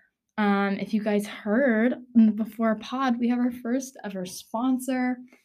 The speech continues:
You guys, that's crazy. I know it is Anchor, and I know it's the platform I use, and I know that a lot of people have Anchor, <laughs> Anchor's, like, sponsors, but it, it really means a lot to me, especially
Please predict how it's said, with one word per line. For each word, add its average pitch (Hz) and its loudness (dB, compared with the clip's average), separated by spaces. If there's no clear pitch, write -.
You 254 2
guys, 247 6
that's 277 -2
crazy. 180 -4
I 214 2
know 220 6
it 240 6
is 240 4
Anchor, 180 -2
and - -4
I 175 -4
know 175 -4
it's 196 0
the - -20
platform 185 -6
I 180 -4
use, 175 -6
and 175 -6
I 175 -6
know 175 -6
that 185 -4
a 190 -4
lot 180 -6
of 180 -14
people 180 -10
have 180 -8
Anchor, 180 -4
<laughs> - -20
Anchor's, 254 8
like, 180 -4
sponsors, 196 -4
but 202 -2
it, 214 -4
it 240 4
really 247 4
means 202 2
a 180 -4
lot 175 -8
to - -2
me, 180 -2
especially 185 -6